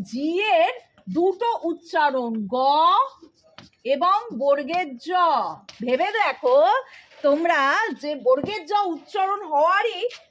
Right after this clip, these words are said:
ক্রাইটেরিয়া ছিল কিন্তু লাস্টে,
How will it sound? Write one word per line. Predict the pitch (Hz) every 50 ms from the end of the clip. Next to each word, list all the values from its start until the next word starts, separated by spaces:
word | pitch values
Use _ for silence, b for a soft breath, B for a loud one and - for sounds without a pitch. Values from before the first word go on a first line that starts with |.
| _
ক্রাইটেরিয়া | _ 330 302 285 285 302 330 320 - 370 370 370 370 403 403 392
ছিল | 392 - 392 392 370 381 381
কিন্তু | 381 370 381 381 381 339 330 403 392 392 403
লাস্টে, | 370 349 311 302 320 320 - _ _ _ 381 370